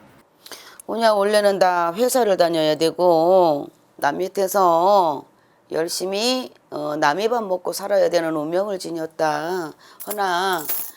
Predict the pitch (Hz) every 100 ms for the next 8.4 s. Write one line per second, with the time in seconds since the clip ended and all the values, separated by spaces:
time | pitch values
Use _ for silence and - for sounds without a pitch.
0 | _ - - 247 185 180 220 214 220 240
1 | 233 190 190 - 226 247 254 247 143 208
2 | 262 226 196 180 170 175 170 175 165 165
3 | 160 165 170 214 285 294 - _ - -
4 | 254 240 220 202 196 190 208 254 277 -
5 | _ _ _ - 214 247 240 226 208 180
6 | 170 208 226 175 165 202 175 170 147 131
7 | 123 113 113 107 _ _ _ _ _ _
8 | 160 151 123